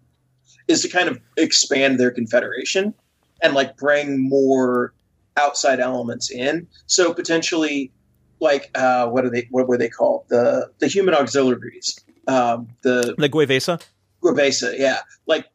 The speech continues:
Speaker 1: start bringing something like that in. Uh, like, I've seen really cool artwork of, like, Space Marines that, like, you know, that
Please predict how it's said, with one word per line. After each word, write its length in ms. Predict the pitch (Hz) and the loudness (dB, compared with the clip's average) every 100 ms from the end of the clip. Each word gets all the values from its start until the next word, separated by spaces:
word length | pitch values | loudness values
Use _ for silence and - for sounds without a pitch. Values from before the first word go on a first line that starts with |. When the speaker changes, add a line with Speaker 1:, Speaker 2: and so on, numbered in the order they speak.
| _ _ - | _ _ -6
Speaker 1:
start 640 | - 240 - 139 143 - - | 0 2 2 2 2 -2 -2
bringing 340 | 175 180 190 | 0 2 0
something 360 | 202 226 214 220 | 0 0 -2 -2
like 180 | 214 - | -2 0
that 240 | 190 196 | 2 2
in. 440 | 170 127 123 117 - _ _ - | 2 0 -2 -6 -12 _ _ -2
Uh, 240 | 151 143 147 | 2 2 2
like, 220 | 147 139 | 0 0
I've 140 | 143 | -2
seen 240 | - 180 151 | 0 -4 0
really 220 | 151 147 | 0 0
cool 240 | 139 147 | -2 0
artwork 440 | 139 143 135 127 131 | 2 2 0 -2 -2
of, 120 | 113 | -2
like, 400 | 127 127 123 - _ _ _ | 0 0 -2 -10 _ _ _
Space 400 | - - 220 - | -2 2 2 2
Marines 360 | 185 147 135 123 | 2 2 0 -2
that, 160 | - | -2
like, 160 | 135 131 | 0 0
you 100 | 139 | 0
know, 240 | 135 120 - | 0 0 0
that 220 | 143 127 | 0 0